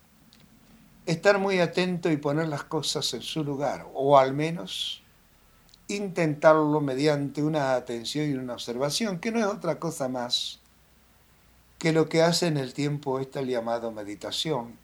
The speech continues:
reflexión o relax. Obviamente que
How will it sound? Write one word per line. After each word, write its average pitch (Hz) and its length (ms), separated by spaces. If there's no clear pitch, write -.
reflexión 131 800
o 143 100
relax. - 800
Obviamente 185 600
que 98 480